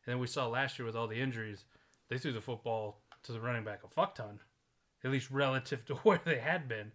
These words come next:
So does that, when J K's back, does he start getting more involved in the passing game?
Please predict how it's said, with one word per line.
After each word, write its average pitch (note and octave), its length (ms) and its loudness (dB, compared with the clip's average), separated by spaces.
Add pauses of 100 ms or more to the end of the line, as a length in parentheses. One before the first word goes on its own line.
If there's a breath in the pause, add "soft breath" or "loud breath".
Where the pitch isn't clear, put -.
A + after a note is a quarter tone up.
(440 soft breath)
So - 220 -4
does B2 280 -2
that, C3+ 340 0
when B2+ 160 -4
J C3 160 0
K's A#2+ 280 -2
back, A#2 360 -4
does A2+ 140 -6
he A2+ 60 -10
start A2+ 260 -6
getting A#2 160 -4
more A#2 140 -4
involved A2+ 360 -6
in D3+ 80 -6
the D3+ 60 -8
passing D#3+ 360 -4
game? F#3+ 160 -8